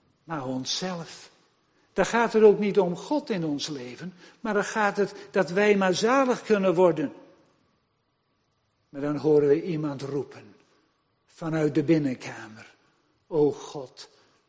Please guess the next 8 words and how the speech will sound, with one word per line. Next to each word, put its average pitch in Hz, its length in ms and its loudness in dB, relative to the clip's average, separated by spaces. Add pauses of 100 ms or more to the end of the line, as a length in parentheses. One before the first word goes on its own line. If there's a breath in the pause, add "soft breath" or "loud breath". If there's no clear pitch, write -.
wees 139 400 0
mij, 139 500 -4
de 135 160 2
zondaar, 135 880 -4 (320 soft breath)
genadig." 135 1120 -8 (1200)
Dat 170 160 -2
is 170 220 -6
iemand 151 640 -8